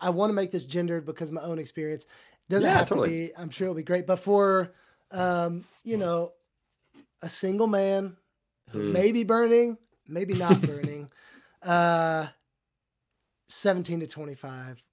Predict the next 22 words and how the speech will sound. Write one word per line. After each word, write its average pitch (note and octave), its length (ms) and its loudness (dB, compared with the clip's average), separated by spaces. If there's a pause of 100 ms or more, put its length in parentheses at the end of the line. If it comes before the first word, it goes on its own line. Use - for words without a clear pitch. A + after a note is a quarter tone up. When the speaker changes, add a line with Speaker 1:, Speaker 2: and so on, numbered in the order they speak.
Speaker 1:
what F3 240 -2
are G3+ 60 4
we G3+ 100 4
saying? F3+ 380 0
Speaker 2:
Sure. A#3+ 100 2
Speaker 1:
Even A3 140 2
older, D#3+ 240 0
whatever. F3+ 380 4
This A3+ 180 0
is A#3+ 100 -2
just, G#3 260 4 (340)
what G#3+ 180 10
are C4 60 4
we B3+ 140 4
saying? G#3 560 2
How G3+ 260 2
can A3+ 140 -4
we A3+ 100 0
grow G3 240 2
up G3 100 -6
in F3 100 -4
chastity? D#3+ 720 -6